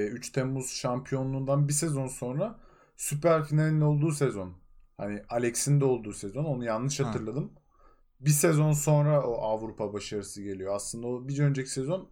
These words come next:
Speaker 1: Galatasaray'ın Baroş'ta Elmanderli kadrosu.
Speaker 2: Ha.
Speaker 1: İlk kurulduğu kadro. Galatasaray'ın, e,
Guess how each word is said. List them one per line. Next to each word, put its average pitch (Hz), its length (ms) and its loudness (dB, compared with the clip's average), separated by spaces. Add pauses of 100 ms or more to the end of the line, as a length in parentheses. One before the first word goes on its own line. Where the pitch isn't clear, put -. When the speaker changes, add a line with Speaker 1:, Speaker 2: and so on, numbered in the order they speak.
Speaker 1:
Galatasaray'ın 135 720 0
Baroş'ta 143 480 2
Elmanderli 143 640 2
kadrosu. 95 540 -8 (460)
Speaker 2:
Ha. 104 240 -8 (280)
Speaker 1:
İlk 156 180 0 (260)
kurulduğu 131 500 2
kadro. 107 460 0
Galatasaray'ın, 143 640 0 (580)
e, 104 260 2